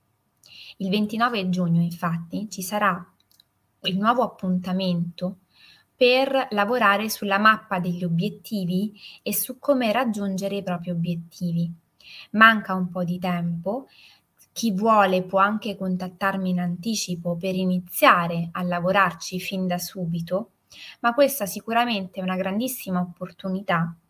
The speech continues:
per iniziare a mettere le mani in pasta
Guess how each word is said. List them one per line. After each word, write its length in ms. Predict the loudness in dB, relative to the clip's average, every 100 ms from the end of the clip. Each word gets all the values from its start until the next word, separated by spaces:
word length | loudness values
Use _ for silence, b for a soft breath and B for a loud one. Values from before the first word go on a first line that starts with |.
| b b b 0
per 160 | 2
iniziare 580 | 4 0 -2 2 4 4
a 40 |
mettere 540 | 2 2 0 -4 -4 -2
le 120 | 0
mani 400 | 2 2 2 0
in 160 | 0 4
pasta 640 | 4 4 -2 -4 -4